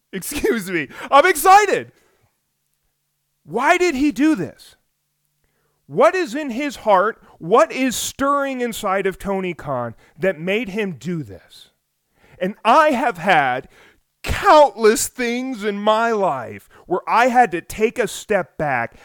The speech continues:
and ask myself, "Why am I doing this?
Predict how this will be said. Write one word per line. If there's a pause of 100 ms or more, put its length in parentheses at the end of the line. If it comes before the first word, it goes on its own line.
(140)
and (100)
ask
myself, (300)
"Why
am
I (120)
doing
this?